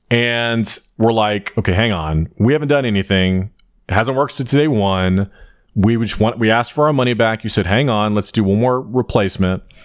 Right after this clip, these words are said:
We just want our money back. We just wanna get the money back. Don't want the computer anymore. Uh, or we want it fully exchanged for the sa-, even the same product, but another computer, 'cause obviously this one does not work."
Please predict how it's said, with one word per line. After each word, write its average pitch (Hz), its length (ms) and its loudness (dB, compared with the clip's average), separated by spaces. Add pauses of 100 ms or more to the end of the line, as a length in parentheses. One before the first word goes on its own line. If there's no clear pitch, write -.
(220)
We 113 120 0
just 110 180 -2
want 113 140 2
our 110 80 0
money 87 220 0
back. - 340 -8 (160)
We 104 80 2
just - 140 0
wanna 101 260 0
get 120 320 -2
the 113 60 0
money 131 240 2
back. 120 400 -2 (400)
Don't 113 140 2
want 120 120 -2
the 113 40 -12
computer 120 300 0
anymore. 104 560 0 (400)
Uh, 101 320 2
or 196 280 2
we 147 100 2
want 160 280 2
it 135 120 -6
fully 156 400 0
exchanged 143 640 0
for 127 540 2
the 123 160 0
sa-, - 260 -2
even 196 240 2
the 165 80 4
same 139 320 0
product, 123 680 -2
but 131 160 2
another 131 320 2
computer, 139 400 0
'cause 117 220 -4
obviously 127 400 0
this 113 300 0
one 110 200 0
does 101 280 0
not 95 200 -2
work." - 360 -6